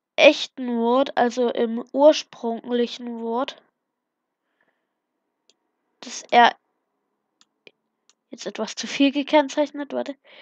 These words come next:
das R E. Das hat einfach was damit zu tun, ähm, wenn ich das mal so sagen darf,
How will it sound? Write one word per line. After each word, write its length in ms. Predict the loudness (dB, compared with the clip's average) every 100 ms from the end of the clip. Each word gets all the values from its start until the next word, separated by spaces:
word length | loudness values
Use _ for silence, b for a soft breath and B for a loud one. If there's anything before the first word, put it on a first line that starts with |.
| b b b _
das 240 | -4 -4 _
R 280 | 10 10 8
E. 180 | 0 0 _ _ B B B B B B B B _ _
Das 140 | 2
hat 180 | 6 8
einfach 440 | 8 6 6 -2 2
was 220 | 0 2
damit 420 | -2 0 -4 -6
zu 180 | -8 -8
tun, 360 | -6 -4 -4 2
ähm, 380 | 2 2 -6 -12 _ _ _ _ _ _ _ _ _ _ _ _ _ -20 -4
wenn 140 | 2
ich 160 | 2 4
das 200 | 0 2
mal 220 | 6 6
so 140 | 6
sagen 600 | 0 8 10 8 4 -4
darf, 540 | 4 6 6 4 -6